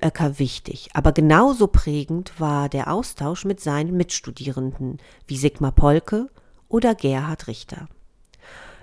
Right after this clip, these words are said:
Oecker beschrieb das Leben an der Akademie als frei und offen und wo man das, was man spürte, in Sprache überführen und mitteilen konnte.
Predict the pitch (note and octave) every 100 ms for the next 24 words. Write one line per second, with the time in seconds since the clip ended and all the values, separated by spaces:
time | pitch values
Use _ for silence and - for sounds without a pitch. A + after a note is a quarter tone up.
0 | _ B3+ C4+ C4+ F3 - B3+ - F#3 -
1 | F3+ G3+ G3 E3+ D#3+ D#3 - D#3+ E3 F3
2 | D3 D#3 - - - F#3 F#3+ F#3+ - B2
3 | B2 - F#3 F#3+ F#3 - _ E3 E3 E3+
4 | D#3+ D#3 A3 B3+ - - D#3+ D3 C#3 -
5 | F3 F#3+ F#3 - G3 - - C#3+ C3 -
6 | - C3 C#3 - - D3 E3 E3+ D#3 -
7 | - C#3 C3 - - A#2+ B2+ C#3+